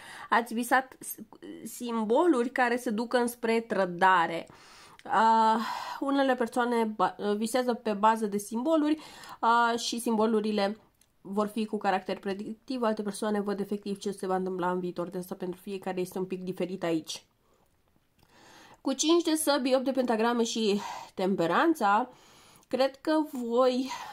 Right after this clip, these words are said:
acum începeți să puneți piesele cap la cap, pentru că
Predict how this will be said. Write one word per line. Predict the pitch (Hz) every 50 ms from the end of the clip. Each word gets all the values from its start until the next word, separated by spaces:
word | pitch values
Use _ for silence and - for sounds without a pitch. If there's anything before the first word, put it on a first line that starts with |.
| - - 254 -
acum | - - - 226 220 - 233 233 240
începeți | 247 247 247 226 220 233 226 226
să | -
puneți | 220 - 214 208 214 226 226 -
piesele | - 196 196 208 - 214 208 208
cap | 214 - 208 196 - -
la | 190 190
cap, | 196 - 175 175 -
pentru | - 165 170 - 185
că | - - 185